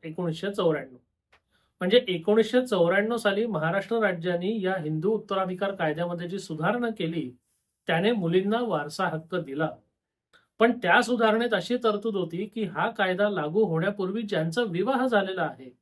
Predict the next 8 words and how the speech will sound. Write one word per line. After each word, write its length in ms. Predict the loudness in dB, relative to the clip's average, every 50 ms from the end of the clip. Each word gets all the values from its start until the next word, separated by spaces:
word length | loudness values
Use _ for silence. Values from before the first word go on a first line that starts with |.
| _ _ _ _ _ _ _ _ _ _ _ -8
ज्या 180 | -2 4 4 4
मुली 260 | 6 4 2 2 0 -2 -4
त्याच्या 240 | -4 -4 0 0 0 0 0
अगोदरच 440 | -4 -2 -2 0 2 2 0 0 -2
विवाहित 360 | -2 -2 2 2 2 2 2 0
झालेल्या 460 | -2 -2 -2 -2 -2 -2 0 -2 -2
आहेत, 220 | -2 -4 -10 -12 -14 _ _ _ _ _ _ _ _ _ _ -4 -2
त्यांना 320 | 0 0 2 2 2